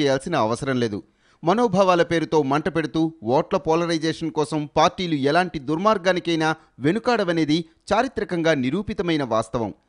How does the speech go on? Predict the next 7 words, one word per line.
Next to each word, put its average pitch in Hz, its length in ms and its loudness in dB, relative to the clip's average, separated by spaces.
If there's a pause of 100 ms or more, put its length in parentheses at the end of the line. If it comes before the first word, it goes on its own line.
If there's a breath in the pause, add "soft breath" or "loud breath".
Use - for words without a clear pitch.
(300 soft breath)
అయోధ్యలో 196 560 2
రామమందిరం, 190 640 0 (240)
ట్రిపుల్ 208 340 0
తలాక్, 175 340 2 (180)
తాజాగా 208 500 2 (220)
శబరిమల 233 360 2
ఆలయంపై 185 600 2